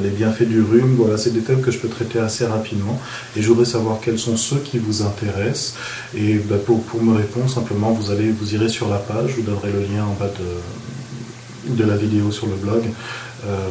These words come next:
vous irez sur la page, puis simplement vous cliquerez les thèmes qui vous intéressent. Et puis je traiterai les thèmes les plus urgents en fonction du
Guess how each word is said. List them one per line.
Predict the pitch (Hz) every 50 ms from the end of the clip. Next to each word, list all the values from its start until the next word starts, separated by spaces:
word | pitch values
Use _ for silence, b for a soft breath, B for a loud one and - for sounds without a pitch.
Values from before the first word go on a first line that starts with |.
| 92 95
vous | 104 95 104
irez | 107 107
sur | - - 113
la | 98 98
page, | - - 117 117 -
puis | - -
simplement | - 117 110 - 107 107 113
vous | 117 113 113
cliquerez | 110 - 117 110 110 - - 120
les | 113 110
thèmes | 110 - 117 113 110
qui | - 110
vous | 101 101 101
intéressent. | 98 95 - - 101 95 95 95 90 - -
Et | - -
puis | 107 101
je | 98
traiterai | 98 - - - - 101 98 - - - - 113 110
les | 107 101 101
thèmes | - - 117 110 113 107
les | 101
plus | 104 - - 120 113 107 104
urgents | 110 110 98 98 104 110 113
en | 113 110
fonction | - 107 98 - - 107
du | 104 -